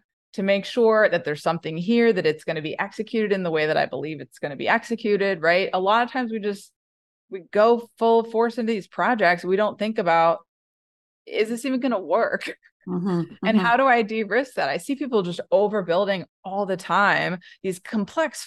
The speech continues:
Speaker 1: funnels and timers and email sequences and widgets everywhere. And it's like, "Well,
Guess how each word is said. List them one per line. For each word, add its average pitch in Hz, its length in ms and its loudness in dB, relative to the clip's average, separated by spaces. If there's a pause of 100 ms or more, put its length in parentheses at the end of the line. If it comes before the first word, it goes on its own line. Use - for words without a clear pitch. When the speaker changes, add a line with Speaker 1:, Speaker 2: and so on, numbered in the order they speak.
Speaker 1:
funnels 240 540 4
and 175 240 -2
timers 233 640 0
and 175 300 -4 (360)
email 285 360 2
sequences 196 800 0
and 180 240 -2
widgets 269 360 0
everywhere. 247 560 4
And 180 100 0
it's 175 180 -6
like, 180 320 0 (640)
"Well, 262 380 4